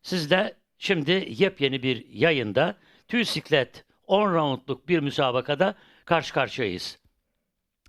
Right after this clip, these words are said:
Ve hemen solda Jorge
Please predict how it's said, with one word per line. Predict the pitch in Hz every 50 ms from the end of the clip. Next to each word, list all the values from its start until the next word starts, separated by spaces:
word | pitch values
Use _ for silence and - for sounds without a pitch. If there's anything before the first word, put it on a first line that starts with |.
| - 156
Ve | 185 196
hemen | 175 202 214 208 190 175
solda | - - 185 180 156 131 165 185 - - _ _ _ _ _ _ _ _ _ _ _ _ _ _ _ _ _ _
Jorge | - 180 202 208 180 160 170 175 190 202